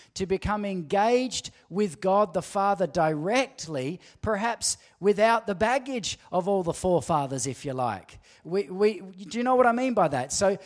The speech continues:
so we have direct access. You know, you can turn everything around and see that God may use this for his own good in the end. And, um, I wanna read a passage from,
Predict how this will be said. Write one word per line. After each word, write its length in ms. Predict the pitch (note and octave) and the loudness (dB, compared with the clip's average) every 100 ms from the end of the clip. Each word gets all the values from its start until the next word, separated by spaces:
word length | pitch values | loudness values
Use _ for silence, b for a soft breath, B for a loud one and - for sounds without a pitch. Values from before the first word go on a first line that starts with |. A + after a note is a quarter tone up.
| B B | B B
so 300 | - - G#3+ | -4 0 2
we 220 | G3+ A3+ A3+ | 2 2 2
have 200 | A3 - | 0 2
direct 640 | G3 F#3+ G3+ C4 C4+ - | 2 2 2 2 0 -2
access. 560 | F3 D#3+ - F#3 F#3 G#3+ | -2 -2 -2 -4 -4 -4
You 80 | |
know, 80 | G#3+ | -4
you 140 | G#3+ A3 | -4 -4
can 160 | F#3 | -6
turn 320 | - B3 A#3+ | -4 -4 0
everything 420 | G#3 A3 A3+ G3 F3 | 0 -2 -4 -4 -4
around 380 | D3+ G3+ G#3 | -2 -2 -2
and 120 | D3+ D3 | -2 -2
see 260 | - G3+ | -2 -2
that 160 | D#3 D3+ | -4 -4
God 280 | F#3 G3 F3+ | -2 -2 -2
may 140 | E3 | -4
use 320 | D#3 G#3 G3 | -4 -8 -8
this 180 | D3+ C#3 | -8 -8
for 180 | - D3+ | -6 -6
his 160 | C#3+ | -4
own 220 | E3 D#3 C3+ | -4 -4 -4
good 260 | F3 C3+ B B - | -4 -6 B B -12
in 180 | E3 D#3 | -8 -6
the 180 | D3 E3+ | -4 -4
end. 380 | F3 G2+ F2+ - _ _ b b b b b - | -6 -10 -16 -20 _ _ b b b b b -2
And, 280 | E3+ F3+ F3+ | 0 0 0
um, 240 | F3 F#3 - | -2 -4 -6
I 60 | |
wanna 220 | F3+ A3+ F#3 | -2 0 0
read 340 | F3+ F#3 E3+ _ _ _ _ _ _ - - | 0 -2 -2 _ _ _ _ _ _ -20 -14
a 40 | D3 | -8
passage 480 | D#3+ D#3+ - C3+ | -6 -4 -6 -10
from, 420 | - D#3 C#3+ C3 | -10 -4 -4 -4